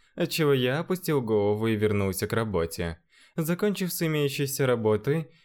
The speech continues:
я решил рассказать о своих настоящих мыслях только Амаги.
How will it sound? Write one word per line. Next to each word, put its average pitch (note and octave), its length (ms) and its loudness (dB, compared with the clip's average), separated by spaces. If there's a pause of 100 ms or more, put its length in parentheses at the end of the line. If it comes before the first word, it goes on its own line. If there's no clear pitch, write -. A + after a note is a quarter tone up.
я F#3 240 2
решил G3+ 280 -2
рассказать C#3 480 0
о B2+ 60 -4
своих B2 300 -2
настоящих A#2 640 0
мыслях A2 580 -2 (260)
только F3 420 -2
Амаги. F#2 600 0